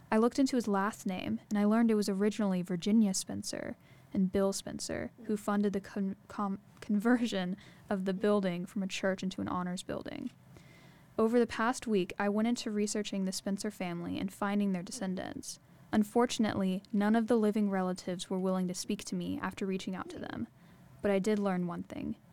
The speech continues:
There is no descendant of the Spencer family named Angelo Spencer. After reviewing the files again, I reached out to a friend who has a medical background to help me analyze the files.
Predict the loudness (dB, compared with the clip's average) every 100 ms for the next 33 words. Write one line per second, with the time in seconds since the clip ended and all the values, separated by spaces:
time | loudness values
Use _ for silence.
0 | -20 -20 -4 0 0 2 2 2 2 2
1 | 2 0 0 -2 -2 -4 -8 -8 -8 -6
2 | -6 -6 -8 -8 -8 -8 -6 -6 -4 0
3 | 0 0 -4 -8 -8 -8 -6 -6 -6 -8
4 | -8 -10 -6 -6 -8 -10 -20 -20 -20 -20
5 | -20 -20 -20 -2 0 2 2 4 6 8
6 | 8 6 2 2 2 0 -2 -2 -2 -2
7 | 0 0 0 0 0 -2 -4 -6 -2 -2
8 | -2 -4 -4 -4 0 0 0 -2 -2 -4
9 | -6 -8 -10 -10 -10 -8 -4 -2 -2 -2
10 | -2 -4 -4 -8 -12 -8 -6 -6 -6 -8
11 | -12